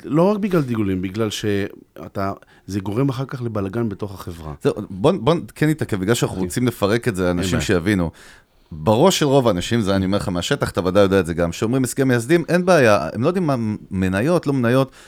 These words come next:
Speaker 2: אתה שלושים ושלוש אחוז, אני שלושים ושלוש אחוז, הוא עשרים וארבע אחוז ו-, וכו' וכו'.
Speaker 1: נכון.
Speaker 2: מה, מה באמת העניין הזה של הקצאת מניות, ומה, למה זה כל כך חשוב, ולא האחוזים האלה, איך זה מתורגם?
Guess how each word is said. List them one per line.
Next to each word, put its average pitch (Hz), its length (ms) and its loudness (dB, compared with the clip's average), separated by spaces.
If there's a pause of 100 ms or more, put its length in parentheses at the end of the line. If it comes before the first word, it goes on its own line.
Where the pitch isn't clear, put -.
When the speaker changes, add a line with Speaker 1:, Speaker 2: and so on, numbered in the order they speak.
(240)
Speaker 2:
אתה 165 180 4
שלושים 151 300 0
ושלוש 131 340 0
אחוז, 120 380 -2 (180)
אני 139 160 4
שלושים 151 300 -2
ושלוש 123 300 -2
אחוז, 107 360 -4 (180)
הוא 156 160 4
עשרים 135 300 0
וארבע 113 300 4
אחוז 110 380 -2
ו-, 95 220 0
וכו' 92 300 -4
וכו'. 82 340 -4
Speaker 1:
נכון. 73 240 -8 (100)
Speaker 2:
מה, 127 400 4
מה 123 180 4
באמת 143 380 4
העניין 107 220 0
הזה 104 100 -2
של - 120 -4
הקצאת 107 300 -2
מניות, 110 240 2
ומה, 90 360 0
למה 98 220 2
זה 87 80 -10
כל 98 120 -6
כך - 80 -10
חשוב, 87 320 -6
ולא 95 160 0
האחוזים 90 600 -4
האלה, 73 200 -6
איך - 100 -12
זה 95 80 -14
מתורגם? 80 460 -10